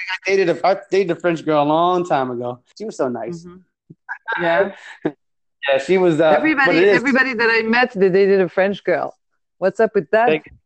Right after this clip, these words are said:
Speaker 2: world? <laughs>
Speaker 1: No, I, I, the, see, the thing was, I accidentally, you know, it was,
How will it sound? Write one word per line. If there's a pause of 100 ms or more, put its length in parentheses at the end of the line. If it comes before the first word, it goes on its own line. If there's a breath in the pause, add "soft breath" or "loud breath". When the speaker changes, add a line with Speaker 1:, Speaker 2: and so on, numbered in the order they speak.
(100)
Speaker 2:
world? (200)
<laughs>
Speaker 1:
No,
I,
I,
the,
see,
the
thing
was,
I
accidentally, (160)
you
know,
it
was,